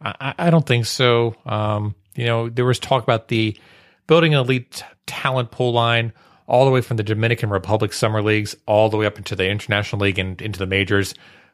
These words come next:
with scouting, player development, coaching, analytics. We've talked about this too, but I do really appreciate the aspect of we're gonna search high and low and see what happens. Again,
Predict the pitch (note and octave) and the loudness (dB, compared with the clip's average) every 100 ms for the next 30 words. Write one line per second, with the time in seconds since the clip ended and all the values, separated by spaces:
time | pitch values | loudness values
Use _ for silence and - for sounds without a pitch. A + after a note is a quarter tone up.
0 | - A2+ - A2+ G#2 G#2 - G2+ G2 G2 | -2 -2 0 0 0 0 0 0 2 2
1 | G2 F2+ G#2 G2+ G2 F#2+ G2 G2 - G2+ | 0 -2 -4 -2 -4 -2 -4 -4 -6 -6
2 | - B2+ A#2 A#2 A2 G#2+ - A#2 G#2 G2+ | -4 -4 -2 -2 -2 -4 -4 0 0 -2
3 | _ _ _ _ _ B2+ B2 A2 C#3 B2 | _ _ _ _ _ 0 0 2 2 2
4 | A#2+ A2+ G2+ - A2 G#2 - G2 F#2+ G2 | 2 0 -2 -2 -2 -2 -2 -2 -2 -2
5 | F#2+ - F#2+ F#2 F#2 F2+ F2+ F2 _ _ | -2 -2 -6 -4 -2 0 -2 -6 _ _
6 | _ _ - A2+ A2+ - G2+ - - A2 | _ _ -4 0 0 0 -2 0 2 2
7 | G#2 G2 F#2+ F#2 F2+ F2+ F2 - - F#2+ | 2 0 -2 -2 0 -2 -4 -8 -10 -6
8 | - F#2+ F2+ F2+ F#2+ G#2 A#2+ G#2 F#2 | -4 -2 -2 -2 -6 -4 0 0 -4